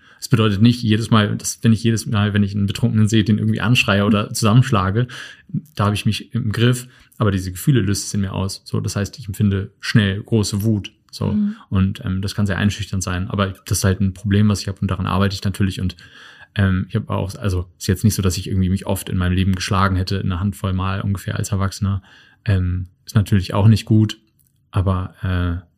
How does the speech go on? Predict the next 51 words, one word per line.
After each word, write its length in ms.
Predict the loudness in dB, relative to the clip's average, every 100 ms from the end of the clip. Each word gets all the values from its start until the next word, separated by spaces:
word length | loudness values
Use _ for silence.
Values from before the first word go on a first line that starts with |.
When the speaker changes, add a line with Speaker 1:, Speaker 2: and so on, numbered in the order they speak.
| -2
Speaker 1:
also 140 | -2
ich 80 | -2
habe 100 | -4
das 180 | -4 -2
unter 200 | -2 0
Kontrolle 440 | -2 0 0 2
und 240 | 0 -4 -8 _ -20 _ _ _
auch, 200 | -4 -4 -8 -12 -16 -12 -6
es 140 | -2
kann 140 | 0
mal 140 | 2 2
sein, 260 | 2 2
dass 240 | 0 -4 -8
ich 280 | -8 -8 -4
irgendjemandem 500 | 2 2 2 0 -2
Angst 260 | 0 0 0
mache, 160 | -2
wenn 80 | -2
ich 100 | -2
mal 180 | -2 -2
wütend 300 | -2 -2 -2
werde 220 | -2 -4
oder 160 | -2 -2
so, 160 | -4
aber 260 | -4 -6 -6 -16 _
ich, 180 | -20 -6
ähm, 360 | 0 0 -2 -10 -6
da 140 | -4
muss 240 | -2 -2
sich 120 | -2 0
niemand 220 | 0 0
vor 140 | -4
fürchten, 340 | -6 -6 -4 -4
dass 140 | -4
ich 60 | -4
den 160 | -4
schlage 360 | -2 -2 -2 -4
oder 160 | -4 -4
so. 140 | -4 -4
Also 160 | -4
das, 220 | -4 -8 -10 _
das 160 | -20 -20 _ -2
kommt 280 | 0 0
zu 140 | -4 0
hundert 280 | 4 4 4
Prozent 220 | 0 -2
nicht 100 | -2
vor, 200 | -4 -6
auf 60 | -6
jeden 140 | -8
Fall. 120 | -10